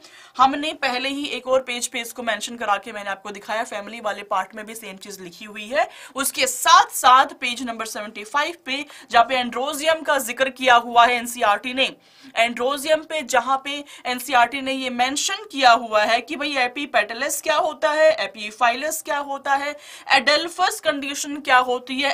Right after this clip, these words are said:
Andrus condition क्या होती है। तो Adelphus condition होती है बच्चे जब आपके stamens group में पाए जाएं,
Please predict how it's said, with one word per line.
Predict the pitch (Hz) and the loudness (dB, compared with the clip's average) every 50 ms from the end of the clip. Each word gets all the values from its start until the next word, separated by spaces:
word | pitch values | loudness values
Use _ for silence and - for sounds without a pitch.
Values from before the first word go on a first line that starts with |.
| - | 0
Andrus | - 247 247 254 262 285 320 349 - - | 0 0 0 -2 -4 -2 -2 -2 -2 -4
condition | - 339 302 269 269 262 262 - 294 262 262 | -6 -6 -6 -4 -6 -6 -6 -6 -8 -8 -4
क्या | 254 262 240 | 0 2 2
होती | 233 233 226 214 214 - 220 | 2 0 -2 -8 -8 -10 -8
है। | 220 208 175 - - - - - | -6 -6 -6 -6 -8 -20 -14 -8
तो | - 254 - - | -6 -4 0 0
Adelphus | 240 220 254 262 269 277 - 330 320 320 | 0 2 2 0 0 -2 -2 -2 -2 -2
condition | - - 269 240 247 254 - 285 254 | -2 -8 -10 -10 -10 -10 -10 -10 -10
होती | 254 240 247 240 - 262 | -10 -10 -10 -10 -8 -6
है | 262 | -6
बच्चे | 247 247 240 - - 294 285 | -6 -6 -8 -12 -12 -12 -12
जब | 233 - 247 254 240 247 254 - - - - - | -8 -4 -4 -4 -6 -6 -16 -18 -20 -12 -4 0
आपके | 226 220 220 - - 254 254 | 0 0 0 -4 -8 -8 -6
stamens | 262 - - 254 240 240 240 247 226 208 - - - 285 247 - | -6 -6 -4 -4 -4 -4 -4 -8 -8 -8 -10 -12 -14 -16 -20 -20
group | 190 175 180 240 247 262 262 - | -20 -16 -12 -8 -8 -10 -10 -12
में | 247 226 233 233 226 226 - | -16 -14 -12 -12 -12 -10 -6
पाए | 220 202 196 196 202 208 208 | -6 -4 -4 -4 -6 -8 -8
जाएं, | 190 196 196 196 196 196 196 190 190 | -8 -4 -4 -4 -4 -4 -8 -10 -12